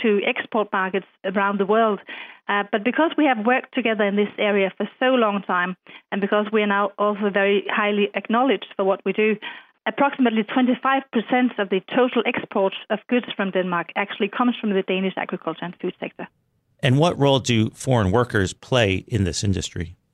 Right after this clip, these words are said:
Speaker 1: They play a very significant role. The number of unemployed in Denmark is generally at a very low level.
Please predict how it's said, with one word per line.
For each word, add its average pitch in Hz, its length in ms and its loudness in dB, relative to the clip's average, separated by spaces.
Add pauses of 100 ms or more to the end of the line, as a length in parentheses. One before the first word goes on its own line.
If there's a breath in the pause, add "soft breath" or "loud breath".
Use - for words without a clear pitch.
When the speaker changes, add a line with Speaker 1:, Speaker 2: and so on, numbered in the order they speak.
(500)
Speaker 1:
They 240 200 0
play 254 280 2
a 226 60 0
very 233 340 2
significant 240 600 0
role. 180 300 2 (520 loud breath)
The 220 60 2
number 254 280 4
of 247 220 4
unemployed 226 560 2
in 208 140 -2
Denmark 220 420 0
is 202 140 0 (260)
generally 226 460 2
at 185 80 2
a 185 40 -2
very 196 360 0
low 202 240 2
level. 170 400 0